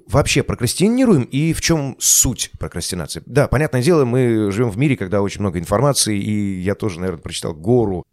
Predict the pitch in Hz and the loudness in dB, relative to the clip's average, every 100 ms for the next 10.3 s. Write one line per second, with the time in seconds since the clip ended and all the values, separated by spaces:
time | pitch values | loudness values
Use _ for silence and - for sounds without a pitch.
0 | _ _ - 117 127 95 - - 104 147 | _ _ -6 -2 0 0 -2 -2 0 2
1 | 104 101 - 80 85 95 139 - 104 80 | 0 -2 -4 -6 -6 0 0 0 -4 -4
2 | 107 90 - 113 139 120 113 113 107 - | -6 -4 -2 0 0 0 -4 -4 -4 -4
3 | 95 131 147 127 127 123 - 131 131 120 | -2 0 0 0 -2 -2 0 0 2 2
4 | 117 107 101 135 131 - 120 117 117 117 | 0 -2 0 0 0 -2 -2 0 0 -2
5 | 113 95 156 139 - 127 120 110 110 101 | -2 0 0 2 2 2 4 2 0 -2
6 | _ _ _ _ - - 151 147 123 139 | _ _ _ _ -8 0 4 4 4 0
7 | 104 113 113 120 170 156 120 160 - 110 | 0 -2 -2 0 0 2 2 0 -2 -2
8 | - 139 - 117 76 - - - - - | 0 0 0 0 -2 -2 -6 -6 -10 -16
9 | - - - - - 95 82 73 - 123 | -20 -20 -18 -10 -2 -2 0 0 0 2
10 | 214 226 | 4 2